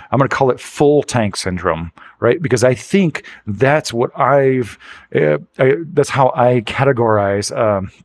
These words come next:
a, a range of ailments that I've experienced. And I didn't have any of these problems when the, the tanks were new and they had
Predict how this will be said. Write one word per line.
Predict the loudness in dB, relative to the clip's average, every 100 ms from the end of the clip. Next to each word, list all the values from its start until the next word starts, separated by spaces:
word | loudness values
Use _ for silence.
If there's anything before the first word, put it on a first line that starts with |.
| _ _ _ _ 0
a, | 0 0 -4
a | -6 -18
range | -14 -4 0 4 4 2 0 -4 -6 -8 -4
of | -2 2
ailments | 2 2 0 -2
that | 0 2
I've | 2
experienced. | -2 -4 0 2 2 0 -4 -10 -14 -10 -2
And | -2 -2 -4
I | -2
didn't | 0 2
have | 2
any | 2
of | 0
these | -2
problems | 0 2 0 -2
when | -4 -4
the, | -6 -6
the | -6
tanks | -4 -2 -2 -2
were | -2 2
new | 4 4 2
and | 0
they | 0
had | 0 -2